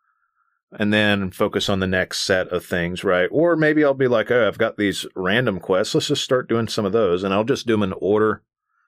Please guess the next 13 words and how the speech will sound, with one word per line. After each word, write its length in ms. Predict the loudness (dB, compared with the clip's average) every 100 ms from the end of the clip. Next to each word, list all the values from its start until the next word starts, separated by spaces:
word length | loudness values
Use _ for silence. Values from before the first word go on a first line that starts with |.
| _ _ _ _ _ -6
instead 360 | -4 0 0 0
of 80 |
trying 200 | 0 0
to 60 | 0
do 180 | 2 2
everything 360 | 2 0 -2
that's 160 | -2 -4
in 80 | -4
a 60 |
single 340 | -2 -2 -2 -2
area 240 | 0 0 0
because 560 | -2 -4 -4 -4 -8 -6
the 280 | -4 -2